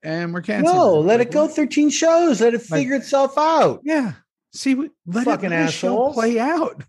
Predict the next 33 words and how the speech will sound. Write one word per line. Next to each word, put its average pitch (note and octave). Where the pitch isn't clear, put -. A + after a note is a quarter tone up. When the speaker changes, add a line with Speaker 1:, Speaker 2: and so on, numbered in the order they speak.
Speaker 1:
What -
Speaker 2:
Let A#3
Speaker 1:
the -
Speaker 2:
it -
play. C#4+
Speaker 1:
fuck? -
People, D#4
Speaker 2:
We -
should E4
Speaker 1:
there's C4
Speaker 2:
run D#4+
a A3
Speaker 1:
nine A#3
Speaker 2:
studio. F#3+
Let's G#3
buy A#3
a G#3+
studio, F#3
you D3+
and C#3+
me. C3+
Speaker 1:
For C4+
real, D4+
there's F#3+
nine C4
million B3
Speaker 2:
I'm A3+
making G#3+
a -
call. -
Speaker 1:
T A3+
V C4
shows D#3+